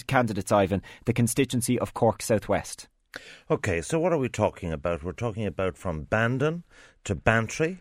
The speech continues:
Speaker 2: We're talking about s-, from Schull to Skibbereen. We're talking about towns like Kinsale and Clonakilty. Now, the first thing is, when you go down to the seaside constituency and inhale the air, what do you get?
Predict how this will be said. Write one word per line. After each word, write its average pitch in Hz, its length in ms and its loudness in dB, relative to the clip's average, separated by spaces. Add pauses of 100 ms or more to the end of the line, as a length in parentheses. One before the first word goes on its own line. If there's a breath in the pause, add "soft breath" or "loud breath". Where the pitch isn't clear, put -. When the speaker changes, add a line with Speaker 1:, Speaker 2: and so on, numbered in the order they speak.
(140)
Speaker 2:
We're 95 120 0
talking 110 420 0
about 92 280 0
s-, - 140 -12
from 92 220 -2
Schull 135 560 0 (420 soft breath)
to - 80 -4
Skibbereen. 110 880 0
We're 92 160 0
talking 101 340 -2
about 90 320 -2
towns 117 440 -2
like 87 220 -2
Kinsale 107 720 0 (300 loud breath)
and 101 160 -4
Clonakilty. - 680 -2 (560 loud breath)
Now, 123 140 4
the 139 100 2
first 143 200 2
thing 180 120 2
is, 135 140 0
when 147 120 2
you 135 80 2
go 147 140 2
down 185 320 4
to - 80 -6
the 123 180 2
seaside 110 600 0
constituency 107 720 -2
and 110 280 -2
inhale 113 500 0
the 101 200 2
air, 87 340 2 (960 loud breath)
what 131 180 0
do 123 100 2
you 120 100 4
get? - 360 -4